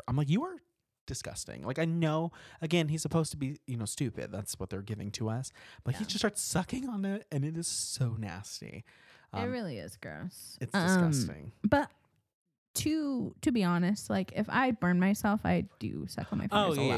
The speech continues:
Speaker 2: lot.
Speaker 1: okay, I
Speaker 2: Yeah,
Speaker 1: guess you're
Speaker 2: yeah.
Speaker 1: right. I do suck on myself if I do burn myself.
Speaker 2: <laughs> Oh, yeah?
Speaker 1: But, like, when there's,
Speaker 2: <laughs>
Speaker 1: but if there's, like, these huge blisters, like, big bulgy blisters all over your finger, I don't, I, I
Speaker 2: I
Speaker 1: would also
Speaker 2: still
Speaker 1: be
Speaker 2: would, yeah.
Speaker 1: concerned. You would?
Speaker 2: I still
Speaker 1: If they
Speaker 2: would.
Speaker 1: look like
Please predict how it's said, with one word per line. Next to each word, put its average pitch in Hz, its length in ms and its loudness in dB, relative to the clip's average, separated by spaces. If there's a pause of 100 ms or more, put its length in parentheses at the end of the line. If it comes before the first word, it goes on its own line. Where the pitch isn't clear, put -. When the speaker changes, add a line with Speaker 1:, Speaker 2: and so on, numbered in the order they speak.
Speaker 2:
lot. - 80 2
Speaker 1:
okay, - 100 0
I 139 40 2
Speaker 2:
Yeah, 147 60 -2
Speaker 1:
guess 175 140 0
you're 127 80 2
Speaker 2:
yeah. - 120 -2
Speaker 1:
right. 90 80 -2
I 127 40 2
do 160 140 0
suck 135 220 -2
on 98 60 -2
myself 87 300 -6
if 90 80 -8
I 85 60 -8
do 92 160 -8
burn - 160 -10
myself. - 320 8 (100)
Speaker 2:
<laughs> - 100 -10
Oh, 170 120 2
yeah? 175 260 2
Speaker 1:
But, - 140 6
like, 254 160 2
when - 100 10
there's, 269 360 8 (440)
Speaker 2:
<laughs> 622 480 6
Speaker 1:
but 202 140 8
if 220 80 0
there's, 320 160 2
like, 247 180 2 (200)
these 180 280 0
huge 240 680 2 (140)
blisters, 156 880 0
like, 180 120 0 (220)
big 220 180 0 (640)
bulgy 190 440 2
blisters 180 460 -2
all 214 80 -2
over 208 100 -2
your 214 80 -2
finger, 214 380 -4
I 170 100 0
don't, 160 220 -4
I, 113 240 -6
I 156 240 0
Speaker 2:
I - 20 6
Speaker 1:
would 202 100 6
also 160 180 4
Speaker 2:
still 117 80 2
Speaker 1:
be 113 80 2
Speaker 2:
would, 113 80 -4
yeah. - 20 -2
Speaker 1:
concerned. 107 640 -2 (180)
You 143 160 2
would? 359 280 0 (380)
Speaker 2:
I 269 100 4
still - 160 2
Speaker 1:
If 311 40 4
they - 60 8
Speaker 2:
would. - 80 6
Speaker 1:
look 196 120 2
like 127 180 2